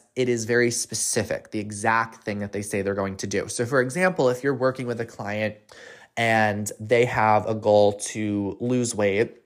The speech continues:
and they say at the end of a session that they're going to, um, exercise over the next week before they meet with you again. So it might sound really awesome when your client says they're gonna go exercise.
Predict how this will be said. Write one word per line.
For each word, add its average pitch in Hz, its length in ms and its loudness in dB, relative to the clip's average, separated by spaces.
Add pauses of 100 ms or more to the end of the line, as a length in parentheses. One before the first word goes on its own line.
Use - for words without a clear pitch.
(460)
and 123 200 0
they 135 180 6
say 120 320 4
at 113 80 0
the 117 100 -2
end 107 120 0
of 107 60 2
a 107 60 0
session 95 680 -4 (280)
that 98 500 0
they're 123 340 6
going 110 480 2
to, 101 720 0
um, 104 200 0
exercise - 800 -4
over 110 220 2
the 104 80 0
next 98 300 -4
week - 200 -8
before 110 280 -2
they 104 120 0
meet 110 180 -4
with 104 140 -6
you 95 100 -6
again. - 340 -10 (460)
So - 180 4
it 131 100 4
might 131 240 2
sound 143 520 2
really 123 240 6
awesome 110 460 0
when 107 120 -4
your 101 100 -4
client 101 340 -4
says 101 200 0
they're 117 120 0
gonna 113 120 -2
go 110 120 2
exercise. 104 760 -4